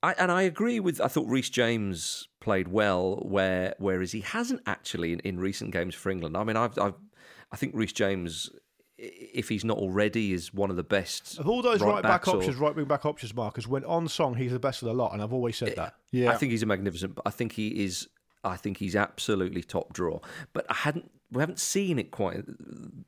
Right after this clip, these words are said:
Speaker 1: like that in the, in the last few games for England, whereas tonight that he was decent. But to, to, to sort of dampen it a little bit, chaps, because yes, there were, there were positives. I, I actually thought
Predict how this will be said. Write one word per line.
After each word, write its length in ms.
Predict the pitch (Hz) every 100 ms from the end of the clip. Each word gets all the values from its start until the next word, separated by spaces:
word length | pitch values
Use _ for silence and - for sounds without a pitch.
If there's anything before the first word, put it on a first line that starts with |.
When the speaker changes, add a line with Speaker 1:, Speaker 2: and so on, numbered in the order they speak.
| -
Speaker 1:
like 320 | 123 101 -
that 180 | 107 85
in 100 | 98
the, 180 | 95 98
in 80 | 98
the 60 |
last 260 | 98 98 -
few 140 | 101
games 300 | 92 92 87
for 160 | - 92
England, 260 | 95 87 85
whereas 180 | 90
tonight 400 | - 98 110 -
that 100 | - 98
he 140 | 95
was 120 | 92
decent. 360 | - 117 101 - - 202 -
But 120 | -
to, 80 | 156 -
to, 100 | - - -
to 120 | 320
sort 180 | - 131
of 100 | -
dampen 340 | 143 139 120
it 100 | 113 104
a 40 |
little 260 | 117 123 104
bit, 200 | 90 -
chaps, 280 | - -
because 260 | - 113 110
yes, 180 | 123 -
there 120 | 107
were, 80 | 107
there 160 | 107 98
were 100 | 95
positives. 460 | 127 101 98 92 - - - 131
I, 140 | - -
I 100 | 147
actually 340 | 170 220 156 131
thought 380 | - 117 110